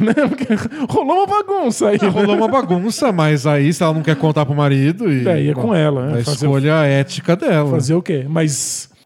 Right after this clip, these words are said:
Speaker 2: não é ela que mandou a pergunta. É sempre
Speaker 1: É, mas
Speaker 2: essa, é sempre essa nossa, nossa questão. A gente responde o cara que mandou a pergunta.
Speaker 1: Mas não, sério, a ideia de que o filho pode ser seu e você não saber, não, tipo,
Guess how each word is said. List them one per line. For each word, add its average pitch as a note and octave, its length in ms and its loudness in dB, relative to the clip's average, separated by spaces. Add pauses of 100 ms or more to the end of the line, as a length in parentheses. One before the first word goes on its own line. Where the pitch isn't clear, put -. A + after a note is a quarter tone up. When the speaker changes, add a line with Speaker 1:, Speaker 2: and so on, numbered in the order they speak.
(100)
Speaker 2:
não D3 220 0
é C3+ 60 4
ela D3 120 2
que C#3+ 80 -6
mandou F3 180 2
a E3 40 2
pergunta. C3 460 0
É A2 80 -8
sempre G3 160 2
Speaker 1:
É, E3+ 240 4
mas C#3+ 40 4 (120)
Speaker 2:
essa, C3+ 180 2 (640)
é A#2+ 60 -4
sempre C#3 320 0
essa C#3 220 2
nossa, B2+ 680 -2 (520)
nossa B2 240 -6
questão. C#3 180 0
A C3 40 2
gente B2 100 -6
responde D#3+ 440 2
o - 20 -2
cara D3+ 380 4
que D#3 120 -4
mandou D3+ 260 2
a C#3+ 40 2
pergunta. A2+ 440 -2
Speaker 1:
Mas D#3 200 -2
não, D3 140 -2
sério, C#3 240 0
a C#3 40 -2
ideia C#3 200 0
de G3 80 -10
que - 40 -6
o F3+ 40 -4
filho F3 180 -4
pode F3 200 -4
ser D3 140 -4
seu C3 460 -2
e D3+ 60 -10
você D3 240 -4
não D#3+ 100 2
saber, B2 500 0
não, C#3+ 160 -6
tipo, B2 320 -12